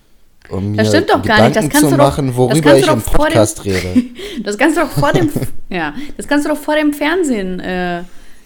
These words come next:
Speaker 2: äh, vom Fernseher machen. Das ist doch dann keine, dann ist es ja wieder, dann ist es, verschmilzt das ja mit der Zeit.
Speaker 1: Ja.
Speaker 2: Ja.
Speaker 1: Mach ich.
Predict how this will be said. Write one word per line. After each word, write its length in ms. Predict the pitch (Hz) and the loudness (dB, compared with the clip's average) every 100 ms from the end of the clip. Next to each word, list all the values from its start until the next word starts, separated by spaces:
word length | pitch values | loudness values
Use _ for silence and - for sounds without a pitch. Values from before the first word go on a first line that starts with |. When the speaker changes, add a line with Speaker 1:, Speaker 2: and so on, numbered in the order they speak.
| - | -12
Speaker 2:
äh, 160 | 180 | -12
vom 200 | 180 233 | -6 -8
Fernseher 460 | 214 277 320 226 175 | -4 0 0 0 0
machen. 380 | 175 175 180 175 | -4 -6 -6 -8
Das 100 | 196 | -8
ist 140 | 240 | -8
doch 80 | 247 | -6
dann 200 | 233 220 | -8 -6
keine, 340 | 240 233 220 | -6 -4 -6
dann 280 | 202 196 202 | -10 -10 -10
ist 300 | - - 214 | -12 -12 -10
es 80 | 214 | -8
ja 120 | 226 | -8
wieder, 300 | 226 220 214 | -6 -6 -6
dann 220 | 208 185 - - | -8 -12 -14 -20
ist 160 | - 214 | -12 -10
es, 200 | 220 208 | -10 -12
verschmilzt 540 | - 214 - 240 262 | -10 -10 -4 -4 -4
das 120 | 233 220 | -6 -8
ja 60 | |
mit 160 | 214 233 | -8 -6
der 140 | 214 | -10
Zeit. 500 | 208 214 202 160 151 - _ - - _ - _ - - - - - - | -10 -10 -8 -10 -14 -20 _ -20 -20 _ -20 _ -20 -20 -14 -8 -8 -8
Speaker 1:
Ja. 360 | 78 76 73 78 - - - - - | -12 -12 -12 -14 -16 -20 -20 -20 -16
Speaker 2:
Ja. 340 | 175 165 165 - - - - _ _ _ - - _ _ - - - - - | -12 -12 -14 -20 -20 -20 -20 _ _ _ -20 -20 _ _ -20 -20 -20 -20 -8
Speaker 1:
Mach 280 | 101 107 117 | -4 -2 -2
ich. 420 | 104 104 - | -6 -6 -14